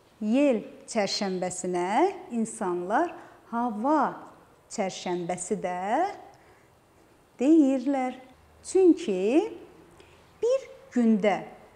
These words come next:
hava tez-tez dəyişir və bütün xəstəlikləri üfürüb aparır. Əziz balalar,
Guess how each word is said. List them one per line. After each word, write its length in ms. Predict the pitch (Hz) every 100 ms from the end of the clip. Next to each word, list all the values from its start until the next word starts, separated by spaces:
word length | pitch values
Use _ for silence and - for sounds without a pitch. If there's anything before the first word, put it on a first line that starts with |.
| _ -
hava 640 | - 220 196 311 427 370 165 - - - -
tez-tez 640 | 330 330 - 214 208 370 392
dəyişir 640 | - 320 294 277 - 269 262 - - - _ _ _ _ 185
və 560 | 175 180 190 277 370 - - - _ -
bütün 720 | 262 - 339 440 466 403 302
xəstəlikləri 1040 | - 262 - 233 214 202 214 196 175 - - - - - 302
üfürüb 720 | - 269 226 233 294 392 453 - - -
aparır. 640 | 262 269 381 440 339 330 330 - - - - _ _ _ _
Əziz 340 | 196 202 247 240
balalar, 380 | 220 185 180 -